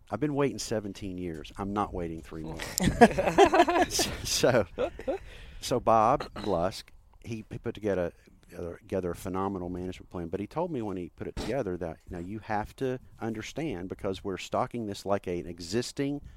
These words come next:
Speaker 1: mature lake,
Speaker 2: Mm-hmm.
Speaker 1: you c-,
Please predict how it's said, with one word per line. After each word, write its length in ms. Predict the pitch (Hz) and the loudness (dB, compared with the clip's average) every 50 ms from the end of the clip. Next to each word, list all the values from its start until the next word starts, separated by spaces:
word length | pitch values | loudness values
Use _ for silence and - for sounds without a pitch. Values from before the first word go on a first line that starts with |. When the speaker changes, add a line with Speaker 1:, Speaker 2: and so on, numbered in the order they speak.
| - - | -14 -10
Speaker 1:
mature 380 | - 95 - - - 110 107 95 | -10 -10 -8 -6 -4 -4 -4 -2
lake, 440 | 87 110 147 165 139 - - - - - | 0 0 0 0 0 -4 -8 -16 -20 -16
Speaker 2:
Mm-hmm. 380 | - 147 143 139 - - 135 135 - _ - - _ _ _ _ _ _ _ - _ _ _ _ - - | -14 -14 -14 -14 -14 -14 -16 -16 -16 _ -20 -20 _ _ _ _ _ _ _ -20 _ _ _ _ -18 -12
Speaker 1:
you 120 | - 107 98 - | -12 -12 -10 -12
c-, 140 | - - | -14 -18